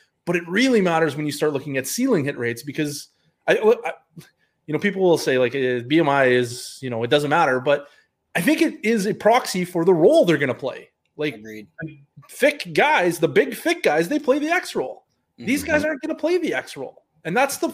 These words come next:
Speaker 1: role that gets fed. So, I mean, is it B M I or is it the role they play? It doesn't really matter to me. At the end of the day, the results are the results, and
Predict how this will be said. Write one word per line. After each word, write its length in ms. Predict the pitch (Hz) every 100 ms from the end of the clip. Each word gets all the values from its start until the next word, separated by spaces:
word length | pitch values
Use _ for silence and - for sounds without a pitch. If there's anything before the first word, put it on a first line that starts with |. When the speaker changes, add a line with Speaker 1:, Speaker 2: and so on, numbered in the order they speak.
| -
Speaker 1:
role 240 | 151 175
that 80 | 226
gets 160 | 240 -
fed. 360 | 294 330 135
So, 400 | 120 143 123 120 _ _ _ _ _ _
I 60 | 143
mean, 160 | 156
is 140 | 196 165
it 120 | 147
B 100 | 185
M 100 | 151
I 160 | 175 269
or 160 | 202
is 120 | 165
it 80 | 196
the 60 | 185
role 200 | 180 202
they 100 | 127
play? 180 | 135 131
It 100 | 170
doesn't 220 | 170 214
really 200 | 214 170
matter 280 | 143 185 147
to 60 |
me. 160 | 123 117
At 80 | 117
the 100 | 139
end 120 | 165
of 40 |
the 60 | 139
day, 300 | 127 156 135
the 160 | 127
results 420 | 123 123 135 180 -
are 80 |
the 80 | 135
results, 540 | 123 117 180 160 - 127
and 360 | 120 120 117